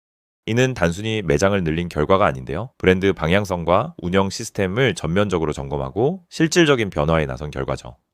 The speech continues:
현재 가장 맛있는 족발은 기본에 충실한 족발이라는 정체성을 유지하면서도 변화하는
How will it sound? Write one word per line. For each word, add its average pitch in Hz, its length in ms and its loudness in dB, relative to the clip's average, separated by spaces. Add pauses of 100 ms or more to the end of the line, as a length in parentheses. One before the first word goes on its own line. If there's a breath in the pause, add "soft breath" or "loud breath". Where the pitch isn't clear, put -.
현재 131 680 4
가장 92 320 0
맛있는 90 360 0
족발은 80 480 -6 (120)
기본에 92 500 0 (100)
충실한 131 480 -2
족발이라는 85 680 -2
정체성을 82 640 -4
유지하면서도 78 840 -2
변화하는 104 760 2